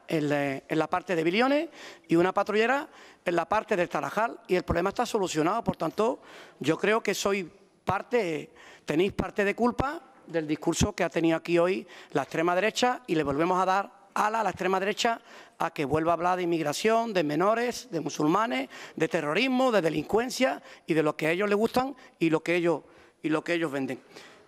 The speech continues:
Y permítame solamente un consejo a, a la señora López. Eh, tengo que decirle que se lea usted el reglamento antes de, antes de venir aquí a defender una, una enmienda.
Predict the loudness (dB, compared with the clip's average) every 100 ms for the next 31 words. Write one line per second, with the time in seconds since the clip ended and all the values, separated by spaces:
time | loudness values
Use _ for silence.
0 | 0 0 0 -4 -6 -2 0 2 0 0
1 | 0 0 0 0 0 0 0 2 2 0
2 | -2 -2 -4 0 2 2 2 2 0 0
3 | -4 -18 -18 -14 -6 -4 -4 -8 -18 _
4 | -2 -2 0 -2 0 0 0 -2 -4 -2
5 | 0 0 0 -2 0 0 0 0 -2 -2
6 | -2 -2 -2 -4 -4 -2 -2 0 0 0
7 | 0 0 0 0 2 2 2 0 -2 -6
8 | -20 -20 -18 -4 0 0 0 -2 -6 -12